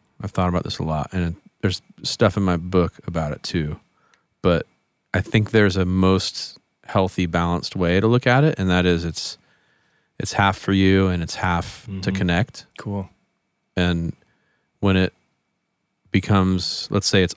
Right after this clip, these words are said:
Speaker 1: all about you, then that's basically narcissism.
Speaker 2: Mm-hmm.
Speaker 1: Like, I don't care what anybody thinks. I just do this for myself, and like it, don't like it, I don't care.
Speaker 2: But even
Speaker 1: That's like
Speaker 2: that still
Speaker 1: something's
Speaker 2: has some value in it if you're ge-, if you're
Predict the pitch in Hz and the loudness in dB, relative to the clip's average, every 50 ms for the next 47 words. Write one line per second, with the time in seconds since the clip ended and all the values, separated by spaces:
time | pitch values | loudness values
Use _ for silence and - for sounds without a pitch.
0 | - 98 90 87 95 98 98 107 110 117 113 117 113 120 127 135 147 143 143 - | 0 2 4 4 4 4 6 6 4 4 4 6 6 6 6 4 4 0 -4 -4
1 | - 95 92 92 95 92 - _ - 92 87 80 - 92 87 - 90 87 87 87 | -2 0 2 2 2 0 -2 _ -2 0 0 0 -2 -4 -4 -2 -2 -2 0 0
2 | 85 85 87 - - 98 101 95 98 110 113 113 117 - _ - 98 101 101 98 | 0 -2 -2 -4 -4 -4 -4 -2 0 0 0 0 -2 -4 _ -10 -8 -6 -6 -6
3 | 92 90 - _ _ _ _ _ _ _ _ _ _ _ _ _ _ - - - | -6 -8 -10 _ _ _ _ _ _ _ _ _ _ _ _ _ _ -12 -4 0
4 | 104 113 110 - 101 92 90 90 92 - 98 85 82 - - 90 85 85 85 - | 0 0 2 2 2 2 2 2 2 2 2 0 -2 -2 -2 -4 -4 -4 -4 -6
5 | 71 85 95 92 - 95 85 90 90 87 87 82 - - 85 80 80 78 - 87 | -4 -4 -4 -4 -6 -6 -4 -2 -2 -2 -2 -4 -6 -8 -8 -6 -6 -6 -4 -4
6 | 87 95 95 92 - 82 78 78 80 87 - _ _ _ _ _ _ _ - - | -2 -2 -4 -4 -6 -8 -8 -8 -8 -10 -14 _ _ _ _ _ _ _ -10 -4
7 | 85 87 92 98 - 117 113 - - - 92 95 90 104 104 107 107 127 123 - | 0 0 0 2 2 0 0 0 0 -2 0 0 2 2 2 2 4 2 0 0
8 | 87 92 101 95 87 - 110 101 87 76 78 80 _ _ _ _ _ _ _ _ | 2 0 0 0 0 0 2 2 2 0 -4 -8 _ _ _ _ _ _ _ _
9 | - 131 139 127 110 107 107 120 147 165 151 117 110 107 - - - 127 127 117 | 2 4 4 4 4 6 6 6 8 8 6 4 2 0 -2 0 0 2 4 4
10 | 107 110 104 104 101 - - - - - - 104 95 98 107 117 135 135 110 92 | 4 2 2 0 -2 -6 -10 -12 -12 -6 -4 -2 0 2 2 2 4 2 2 0
11 | 90 92 95 95 67 98 98 - 101 90 85 85 101 101 98 - 98 95 - 98 | 0 -2 -2 -2 -2 -4 -6 -4 -6 -8 -8 -6 -6 -6 -4 -4 -6 -8 -6 -6
12 | 95 92 90 85 82 | -4 -4 -4 -6 -8